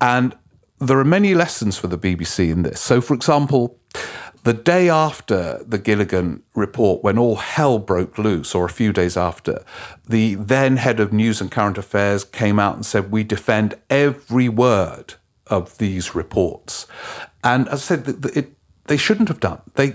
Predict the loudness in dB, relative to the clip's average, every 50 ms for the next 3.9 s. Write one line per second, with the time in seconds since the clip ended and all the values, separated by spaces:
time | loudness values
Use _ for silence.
0 | -6 _ -6 0 2 2 4 4 2 2 2 0 -2 -2 -2 -2 0 0 0 0
1 | 0 -2 -4 -6 -6 -6 -10 _ _ _ _ _ -4 -4 -2 0 0 0 0 0
2 | -2 -4 -4 -4 -4 -4 -6 -8 -12 -12 -12 -14 -14 -14 -12 -12 -12 -14 -10 _
3 | 0 0 2 0 0 2 2 2 2 2 2 2 2 0 0 0 -2 -6